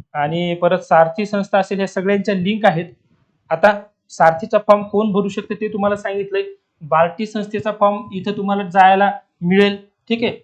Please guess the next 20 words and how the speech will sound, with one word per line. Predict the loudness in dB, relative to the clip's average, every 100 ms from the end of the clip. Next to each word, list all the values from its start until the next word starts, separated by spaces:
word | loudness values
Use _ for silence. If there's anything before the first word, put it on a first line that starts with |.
| _
तिथं | -8 -6
तुम्हाला | -4 -2 -2
समजेल | -2 -4 -2
कोण | -2 -2
भरू | -2
शकतं. | -4 -8 -8 -10 _ _
आदिवासी | -6 -2 0 0 0
विकास | -2 -2 -2
संशोधन | -4 -6 -8 -6
संस्था | -6 -4 -4
जी | 0
आहे | 2 2
ती | 0 -10
टीआरटीआय | -14 0 6 6 4 -2
म्हणजे | -4 -6
जी | -8
काही | -6 -6
एसटी | -6 -8
कॅटेगरीची | -6 -6 -4 -8 -2 -2
आहेत | -2